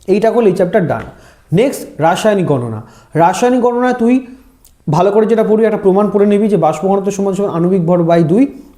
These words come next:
এই প্রমাণটা ভালো করে প্র্যাকটিস করবি। আর এই বইয়ের নিঃসঙ্গ প্র্যাকটিস করবি সর-, আহ, ঐকিক নিয়মের মতো,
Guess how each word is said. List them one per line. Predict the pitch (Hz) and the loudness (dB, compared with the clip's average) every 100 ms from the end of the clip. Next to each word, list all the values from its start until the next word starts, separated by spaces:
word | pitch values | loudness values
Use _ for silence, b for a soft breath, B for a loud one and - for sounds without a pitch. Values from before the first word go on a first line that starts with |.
| _ _ | _ _
এই | 185 | -2
প্রমাণটা | 185 170 175 196 | 2 2 2 2
ভালো | 202 | 2
করে | 208 208 | 2 0
প্র্যাকটিস | 202 202 214 - | 0 -2 -2 -2
করবি। | 226 214 240 B B B | -2 -2 -6 B B B
আর | 190 220 147 120 B B | 0 0 0 -6 B B
এই | 180 202 | 0 2
বইয়ের | 175 214 | 4 2
নিঃসঙ্গ | 214 220 214 202 | 2 0 0 2
প্র্যাকটিস | 208 214 214 220 | 2 0 0 -2
করবি | 220 208 | 0 0
সর-, | 202 196 196 | -2 0 0
আহ, | 180 165 165 | 2 2 2
ঐকিক | 196 202 196 | 2 0 0
নিয়মের | 214 208 | 0 2
মতো, | 202 190 220 | 2 2 0